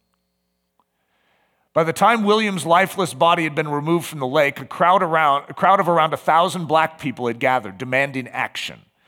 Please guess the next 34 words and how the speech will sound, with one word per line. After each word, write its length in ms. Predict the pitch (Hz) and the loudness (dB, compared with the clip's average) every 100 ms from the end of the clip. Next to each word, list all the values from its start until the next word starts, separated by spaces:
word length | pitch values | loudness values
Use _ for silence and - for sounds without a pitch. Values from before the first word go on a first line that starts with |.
| _ _ _ | _ _ _
For 180 | - 156 | -4 0
many, 300 | 190 160 165 | 2 0 0
Williams' 560 | 156 190 185 170 117 | 0 0 0 -6 -8
death 520 | 110 170 135 143 - - - | -2 2 2 0 -8 -12 -6
was 120 | 156 | -4
a 60 | |
microcosm 840 | 151 156 202 - 165 151 131 135 139 | -2 0 0 -2 -4 2 2 2 -4
of 80 | 127 | -6
the 80 | 131 | -2
long-standing 640 | 135 165 160 175 156 147 | -2 -2 -4 -6 -6 -4
violence 460 | 135 147 156 151 - | 0 2 2 -2 -6
perpetrated 580 | - 165 156 180 160 147 | -6 -4 -6 -6 -4 -4
against 260 | 143 110 | -8 -6
black 300 | 110 143 160 | -2 -2 -2
people 300 | - 143 127 | -6 -6 -6
without 500 | 123 120 120 117 101 - _ - | -8 -6 -4 -4 -6 -20 _ -12
consequence. 840 | - 107 - 82 - 57 - - _ _ _ _ _ _ _ _ _ - | -8 -8 -10 -20 -20 -20 -20 -20 _ _ _ _ _ _ _ _ _ -4
In 100 | 175 | -2
response 500 | 165 - 196 220 185 | -2 0 2 2 -2
to 60 | 214 | -10
the 100 | - | -4
protest, 580 | 190 185 180 143 147 - | 0 0 0 -2 -2 0
armed 280 | 175 196 | 0 0
white 360 | 160 175 220 - | 2 2 2 -2
men 280 | 113 95 120 | -8 -6 -6
jumped 400 | - 165 180 - | 0 0 0 -8
in 220 | 190 185 | -6 -4
cars 500 | 180 - 185 143 143 | -4 2 4 4 2
and 100 | 151 131 | -6 -10
tore 260 | - 165 | -4 -4
through 220 | 151 170 147 | -2 -4 -4
the 80 | |
city 260 | 139 165 127 | -4 -8 -8
streets, 580 | 110 - 113 104 - | -8 -10 -8 -8 -12